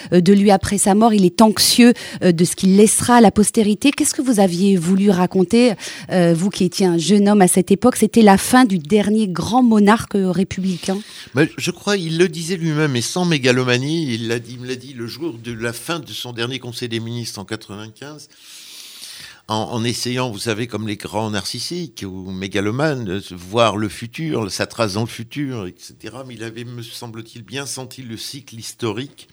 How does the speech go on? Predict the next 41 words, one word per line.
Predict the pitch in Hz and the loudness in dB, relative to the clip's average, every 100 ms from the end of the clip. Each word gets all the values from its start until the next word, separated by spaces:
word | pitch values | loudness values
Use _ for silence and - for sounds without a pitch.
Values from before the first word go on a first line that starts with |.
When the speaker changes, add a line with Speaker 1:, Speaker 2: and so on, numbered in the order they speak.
| - - - - - - _ _ _ _ | -20 -20 -20 -20 -20 -20 _ _ _ _
Speaker 2:
qui | 113 | -12
était | 113 120 | -10 -8
la | 117 113 | -6 -6
fin | - 127 | -6 -8
des | 113 | -8
grands | 101 98 127 | -10 -8 -8
présidents. | 117 110 107 92 104 113 104 - _ _ _ | -6 -6 -6 -8 -10 -10 -10 -16 _ _ _
C'est | - | -20
ce | 90 | -18
qu'il | 101 | -18
voulait | 95 104 107 | -16 -12 -12
dire, | 98 104 85 _ - - | -12 -14 -14 _ -20 -12
des | 101 | -10
présidences | 104 95 101 107 110 - | -10 -12 -12 -12 -12 -12
de | 95 | -12
septennat, | - 113 - 107 101 104 104 | -8 -8 -6 -8 -6 -6 -6
des | 98 98 | -10 -14
présidences | - 92 98 82 107 - 92 | -18 -18 -18 -16 -16 -16 -16
découplées | 95 - 92 104 110 | -16 -16 -14 -8 -4
un | 104 | -6
peu | 90 101 | -6 -10
du | 92 | -12
quotidien, | - 98 - - 98 117 143 - - - - - - - - | -10 -12 -12 -14 -4 -4 -4 -10 -16 -16 -16 -16 -16 -16 -8
pour | 101 | -4
un | 107 | -2
affaiblissement, | 113 - 104 107 - 123 123 120 | -2 -2 -4 -6 -8 -4 -4 -2
en | 95 | -6
tout | - | -8
cas | 107 | -6
le | |
risque | 95 104 | -6 -4
d'affaiblissement | 107 - 101 101 - 107 | -6 -4 -8 -10 -8 -4
de | |
la | 110 | -4
France, | - 165 - | -4 -8 -8
ou | 123 | -6
de, | 123 123 - - - - | -4 -6 -10 -18 -18 -18
d'intégration | 92 135 139 143 - 120 117 147 | -2 0 0 -2 0 -2 -2 -2
de | 127 | 0
la | 117 | -2
France | - 127 139 - | -2 -4 -4 -10